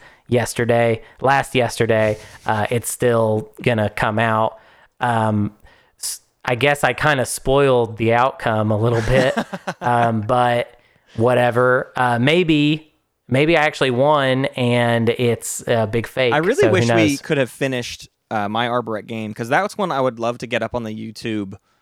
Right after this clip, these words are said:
Speaker 2: just for the sake of how weird of a game it is. N-,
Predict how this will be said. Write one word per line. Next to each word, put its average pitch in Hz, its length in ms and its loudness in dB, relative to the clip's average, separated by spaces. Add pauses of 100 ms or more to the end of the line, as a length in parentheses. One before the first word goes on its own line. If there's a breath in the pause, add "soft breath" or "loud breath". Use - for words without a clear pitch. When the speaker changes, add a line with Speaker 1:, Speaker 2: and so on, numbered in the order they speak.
(420)
Speaker 2:
just 156 240 -4
for 185 100 -10
the 143 100 -4
sake 143 200 -2
of 123 80 -4
how 117 140 -2
weird 104 340 -6
of 110 80 -6
a 107 60 -12
game 101 260 -10
it 143 80 -6
is. 208 340 -10
N-, 117 180 -10